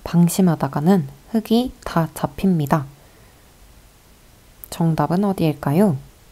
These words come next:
잠시 일시정지를 누르신 후 정답을 찾아보세요.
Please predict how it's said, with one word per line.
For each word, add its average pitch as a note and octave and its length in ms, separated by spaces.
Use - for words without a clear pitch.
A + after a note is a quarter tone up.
잠시 E3+ 720
일시정지를 G3+ 840
누르신 D3 420
후 F#3 240
정답을 C#3+ 520
찾아보세요. F3+ 800